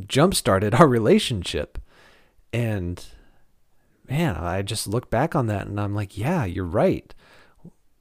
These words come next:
You know, we, we gave in to so much excess of that, uh, when we weren't working or going to school,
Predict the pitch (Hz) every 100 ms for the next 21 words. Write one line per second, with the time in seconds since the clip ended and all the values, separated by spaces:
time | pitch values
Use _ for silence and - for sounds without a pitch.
0 | _ - 110 92 - 127 131 123 - 120
1 | 135 143 135 120 131 127 120 - 104 92
2 | 131 123 117 - 110 143 - 117 - 101
3 | 101 98 65 - 101 92 92 101 104 98
4 | 127 123 - - - - _ - _ _
5 | - 160 175 117 104 95 92 117 107 95
6 | - 170 175 92